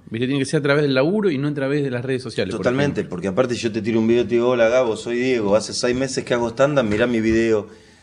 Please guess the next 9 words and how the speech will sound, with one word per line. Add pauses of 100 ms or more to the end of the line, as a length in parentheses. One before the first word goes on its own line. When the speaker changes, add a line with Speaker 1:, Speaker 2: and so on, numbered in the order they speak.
Speaker 2:
de,
de
la
muestra",
creo
que
tampoco,
eh, (420)
cataloga.